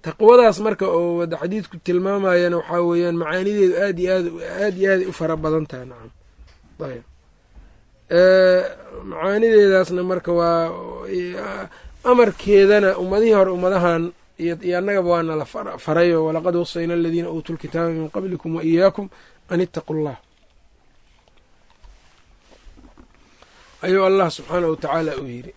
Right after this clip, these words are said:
"Idinka iyo dadkii horeba waxaan idin fa-, waxaan idin farnay sidaas." <coughs> Waxa laga helaana, yacni, taqwada thamaradeedana aaday u fara badan tahay, nacam. <coughs> Aad bay u badan tahay oo ay ka mid tahay makhraj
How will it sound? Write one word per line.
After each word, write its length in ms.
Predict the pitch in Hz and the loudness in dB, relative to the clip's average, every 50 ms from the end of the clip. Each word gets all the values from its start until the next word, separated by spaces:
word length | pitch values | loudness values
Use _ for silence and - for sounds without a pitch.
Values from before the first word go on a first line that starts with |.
| _ _ - | _ _ -10
"Idinka 320 | 143 175 220 220 - 185 | -6 -6 -4 -4 -2 0
iyo 120 | 175 170 | 0 0
dadkii 280 | 170 190 185 - - 175 | 0 -2 -4 -4 -2 0
horeba 240 | 170 175 185 202 202 | 0 0 0 0 -2
waxaan 280 | 180 151 143 165 175 156 | -4 -4 -4 -6 -6 -6
idin 160 | 156 160 156 | -6 -8 -8
fa-, 220 | - - 160 143 - - 170 165 156 151 147 143 | -8 -10 -12 -12 -12 -12 -12 -10 -8 -8 -10 -10
waxaan 320 | 143 - 156 185 175 165 | -10 -10 -8 -8 -8 -8
idin 160 | 160 160 156 | -10 -10 -10
farnay 320 | - - 208 226 226 214 - | -8 -8 -8 -8 -8 -8 -10
sidaas." 320 | - - 123 123 110 - - - _ - - - - - - - - - | -10 -12 -14 -14 -16 -18 -20 -20 _ -20 -20 -20 -20 -20 -20 -8 -2 2
<coughs> 280 | 175 190 156 - - - - - - - - 254 - - - - - 440 - - - 1077 - 214 170 - - - - _ _ - - - - - - _ _ _ _ _ _ - - - - _ _ _ - - - - | 4 4 4 2 0 -4 -14 -20 -8 0 4 6 6 6 6 4 2 0 2 2 2 2 2 -2 -2 -4 -6 -12 -20 _ _ -20 -20 -20 -20 -20 -20 _ _ _ _ _ _ -20 -20 -20 -20 _ _ _ -20 -20 -12 -2
Waxa 260 | - 233 233 - 208 208 | 0 0 2 4 2 2
laga 240 | 202 196 202 220 214 | 4 4 2 2 2
helaana, 440 | 190 185 185 185 185 185 180 175 170 | 2 2 2 2 2 2 2 0 0
yacni, 320 | 160 156 - - 160 160 | -2 -2 -4 -6 -10 -10
taqwada 500 | - - 160 151 175 185 190 185 180 170 165 165 160 160 160 | -8 -8 -10 -8 -4 -4 -2 0 0 0 -2 -2 -6 -8 -8
thamaradeedana 720 | - - 160 160 170 175 185 190 185 175 175 170 165 165 170 | -8 -8 -4 -2 -2 0 0 0 0 0 0 0 -2 -4 -4
aaday 440 | 175 196 190 190 190 185 170 165 | -4 -4 -2 -2 -2 -2 -4 -6
u 80 | 151 151 | -10 -10
fara 240 | 127 139 131 127 131 | -12 -12 -10 -10 -10
badan 280 | 147 135 123 131 127 | -10 -10 -10 -10 -10
tahay, 200 | 120 - 127 123 | -12 -14 -18 -20
nacam. 200 | 110 110 - - - - - | -20 -20 -20 -20 -12 -6 -2
<coughs> 280 | 190 214 180 139 110 - _ _ _ _ _ _ _ _ _ _ _ _ _ _ _ _ _ _ _ _ _ _ _ _ _ _ - - - - - - - - _ - - | 0 0 0 0 -4 -8 _ _ _ _ _ _ _ _ _ _ _ _ _ _ _ _ _ _ _ _ _ _ _ _ _ _ -20 -20 -20 -20 -20 -20 -20 -20 _ -6 0
Aad 180 | 185 190 190 170 | 2 2 2 2
bay 120 | 175 185 175 | 0 -4 -4
u 80 | 165 | -4
badan 320 | 180 180 180 175 185 185 170 | -2 0 0 0 0 -2 -2
tahay 220 | - 165 170 175 175 | -2 0 0 0 0
oo 80 | 175 | 0
ay 100 | 165 165 160 | -2 -2 -2
ka 100 | - 165 | -2 -2
mid 180 | 175 185 170 - | -2 -4 -4 -4
tahay 160 | 175 165 165 190 | -2 -2 0 0
makhraj 300 | 196 - 175 165 151 | -2 0 0 0 0